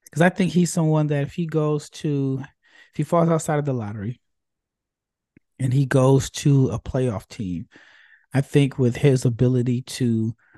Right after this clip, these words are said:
complement a-, anybody, he can play off anybody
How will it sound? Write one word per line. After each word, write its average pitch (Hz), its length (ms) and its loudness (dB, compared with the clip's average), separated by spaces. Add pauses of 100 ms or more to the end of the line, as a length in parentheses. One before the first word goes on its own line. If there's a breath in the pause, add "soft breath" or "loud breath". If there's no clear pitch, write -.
(380 soft breath)
complement 135 760 2 (760 loud breath)
a-, 131 220 -6
anybody, 147 800 2 (320)
he - 80 -20
can 131 100 -8
play 139 200 -4
off 139 180 -4
anybody 147 580 -2